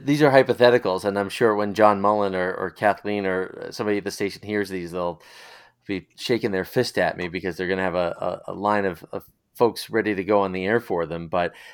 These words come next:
if you, you know, if you could choose, would you wanna do a, a music program? Would you wanna do a sports game? Like, you know, hypothetically, magically, you know, whatever it might be, whatever circumstances, what would you think you have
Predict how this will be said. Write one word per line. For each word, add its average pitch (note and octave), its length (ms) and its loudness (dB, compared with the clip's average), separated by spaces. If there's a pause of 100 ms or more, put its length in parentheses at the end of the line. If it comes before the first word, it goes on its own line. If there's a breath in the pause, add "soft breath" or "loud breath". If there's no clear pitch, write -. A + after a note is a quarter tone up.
if B2+ 160 -2
you, D3 360 4
you C3+ 120 0
know, A#2+ 100 2
if A#2+ 180 -4
you C3+ 80 -6
could C3 180 -2
choose, A#2 440 -2
would G2+ 160 -4
you G2 200 -6
wanna G#2 280 -2
do F#2 220 -2
a, E2 160 -2 (300 soft breath)
a F2+ 80 -6
music D3 480 0
program? C3 580 2
Would A2+ 140 -6
you F#2 60 -6
wanna E2+ 180 -4
do E2 180 -6
a E2 60 -6
sports - 640 -6
game? C3 420 -2
Like, G#2+ 260 -4
you G#3 100 -6
know, D3 120 2
hypothetically, B2+ 840 2
magically, A2+ 1080 -2
you C3 120 -4
know, G#2 140 2
whatever A#2+ 400 6
it A2 60 0
might G#2 220 -2
be, G#2 100 -2
whatever G2+ 300 2
circumstances, F#2+ 680 -6 (320 loud breath)
what A2+ 140 2
would C3+ 140 -6
you C3 220 2
think B2 320 -6
you A#2 100 2
have G#2+ 220 2